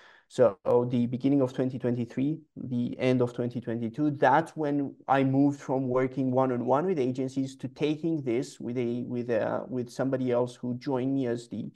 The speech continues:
uh, other person who would work, um, alongside with me, to take this with an agency model where we did the work of scaling them, um, for them ourselves, right? So that was sort of the big shift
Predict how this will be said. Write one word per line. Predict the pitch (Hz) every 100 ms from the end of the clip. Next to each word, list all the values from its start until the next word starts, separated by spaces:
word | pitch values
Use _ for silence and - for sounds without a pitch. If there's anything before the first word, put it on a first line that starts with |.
| - - _
uh, | - 113 110
other | - 131 135
person | 131 127 127 123
who | 123 117
would | 117
work, | 117 120 120 123 - _ _ _ -
um, | 110 110 110 113 113 107 - _
alongside | 147 131 139 139 139 147
with | 135 123
me, | 120 160 - _ _ _
to | 143
take | 139 165 165
this | 175 175 -
with | 156
an | 147 135
agency | 139 147 143 143
model | 123 123 131 120 117
where | 123
we | 123 143 147
did | 143 139
the | 127
work | 123 123 123 123
of | 110
scaling | - 120 117 117 120
them, | 117 113 127 _ _ _
um, | 107 110 107 107 110 - - -
for | 139 131
them | 120 117
ourselves, | 110 113 113 135 104 - - _ _ _ _
right? | 123 147
So | 143
that | 123 143 156 175
was | 175 160
sort | - 151 151
of | 143 131
the |
big | 123 151 139 123
shift | - 147 127 -